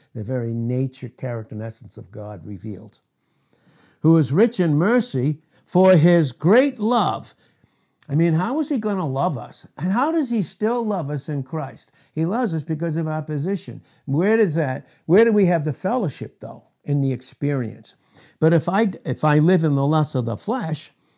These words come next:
am I living in the experience of his love? No. But he still loves us because his mercy is not giving us <laughs> what we deserve to get.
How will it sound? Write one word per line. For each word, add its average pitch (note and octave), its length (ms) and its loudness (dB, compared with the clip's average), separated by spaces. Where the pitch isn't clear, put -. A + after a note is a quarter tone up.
am D#3 160 2
I D3+ 100 0
living F#3+ 400 2
in D#3 200 2
the D3+ 100 2
experience D#3 840 -2
of C3+ 220 -2
his C3+ 460 -2
love? D#3+ 400 -6
No. D3+ 400 -2
But F#3 140 2
he G3 80 4
still A3+ 420 2
loves G3 380 0
us C3 240 -8
because F#3 420 2
his F3 260 2
mercy F#3 540 2
is E3+ 280 -2
not G#3 340 0
giving A3 380 4
us D#3+ 200 -6
<laughs> - 40 -20
what D#3+ 180 0
we G3 140 -2
deserve D#3+ 680 -2
to C3+ 100 -2
get. G2 500 -12